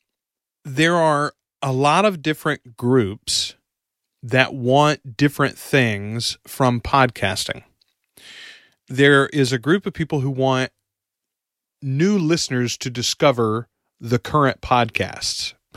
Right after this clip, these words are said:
<laughs> right? That's us. Podcast producers on a regular basis, we think to ourselves, "How do we find new people to listen to our shows?" Uh, then there are companies who say to themselves, "Podcasting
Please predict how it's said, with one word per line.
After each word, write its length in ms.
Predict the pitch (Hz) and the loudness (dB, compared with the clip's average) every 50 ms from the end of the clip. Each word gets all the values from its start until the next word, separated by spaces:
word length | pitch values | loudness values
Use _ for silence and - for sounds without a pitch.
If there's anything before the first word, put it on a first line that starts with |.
| - - - | -14 -4 -2
<laughs> 540 | 165 147 - - _ _ - - 110 - - | -2 -2 -2 -4 _ _ -18 -18 -18 -4 2
right? 260 | 131 127 139 - - | 4 4 4 4 2
That's 240 | - 143 143 - - | 0 -2 -2 -2 0
us. 380 | - 147 131 110 104 - - - - - | 0 2 2 2 0 -4 -8 -10 -12 -4
Podcast 540 | - - 160 170 160 - 160 151 139 - - | 0 0 0 0 0 0 -2 -2 -2 -4 -6
producers 640 | - 127 120 135 151 156 - - 113 107 120 127 - - - - 120 110 | -6 -4 -2 0 -2 -2 -2 -4 -4 -4 -6 -6 -8 -12 -14 -16 -14 -10
on 100 | - 120 | -6 -4
a 40 | 117 | 0
regular 400 | 113 131 135 139 139 139 120 120 | 2 2 2 2 0 -2 -2 0
basis, 440 | 117 123 120 123 - - 131 - - | 0 0 0 0 -2 -4 -6 -6 -4
we 100 | 139 151 | -4 -4
think 200 | 151 - 131 127 | -4 -4 -6 -4
to 80 | - 127 | -2 -2
ourselves, 440 | 117 113 - - 117 113 113 113 - - - - _ | -2 0 0 -2 -2 -2 -2 -4 -8 -14 -20 -20 _
"How 140 | - - 226 | -6 -2 0
do 60 | 240 | 0
we 100 | 202 151 | 0 0
find 420 | 139 - 160 151 147 143 135 127 131 | -2 -2 -2 0 0 -2 -2 -2 -2
new 160 | 143 165 165 | -2 -2 -4
people 460 | - - 190 185 - 107 104 113 - - - _ - | -4 -6 -8 -6 -4 -2 -4 -4 -4 -8 -16 _ -6
to 100 | - 131 | -4 -2
listen 340 | 127 131 120 - 139 135 | 0 -2 -2 -2 -4 -4
to 180 | 123 - 135 131 | -4 -2 0 2
our 160 | 117 120 123 | 2 2 2
shows?" 540 | 120 - - 175 165 110 82 - - - - _ _ _ _ _ - - - - - _ _ | 0 2 4 4 4 4 0 -4 -8 -12 -12 _ _ _ _ _ -20 -20 -20 -20 -20 _ _
Uh, 260 | - 135 131 131 127 - _ - | 0 2 2 2 2 0 _ -6
then 240 | 151 160 262 330 | 0 0 2 2
there 160 | 370 330 226 170 | 2 2 2 2
are 100 | 160 135 | 2 0
companies 640 | - - 151 131 - 117 110 107 110 110 110 - - _ _ _ _ | -2 -4 -4 -4 -2 -4 -4 -4 -6 -6 -6 -8 -12 _ _ _ _
who 120 | - 151 | -4 -2
say 240 | 143 - - 160 160 | 0 2 2 2 2
to 80 | 160 156 | 2 0
themselves, 760 | 139 127 117 - - 127 110 110 107 101 107 107 101 - - _ _ _ _ _ _ | -2 -2 -4 -2 0 0 2 2 0 0 -2 -4 -6 -10 -10 _ _ _ _ _ _
"Podcasting 920 | - - 226 269 302 277 - - 110 98 101 - - - 92 82 - 131 | 0 2 4 4 4 2 0 -2 -2 0 -2 -4 -8 -8 -12 -12 -14 -18